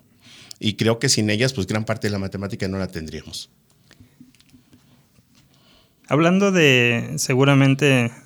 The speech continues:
Speaker 2: hacia allá va el, el comentario,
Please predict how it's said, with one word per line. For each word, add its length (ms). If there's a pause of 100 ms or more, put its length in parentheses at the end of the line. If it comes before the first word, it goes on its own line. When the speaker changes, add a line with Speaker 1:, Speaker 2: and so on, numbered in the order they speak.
Speaker 2:
hacia 280
allá 440
va 360
el, 340
el 160
comentario, 580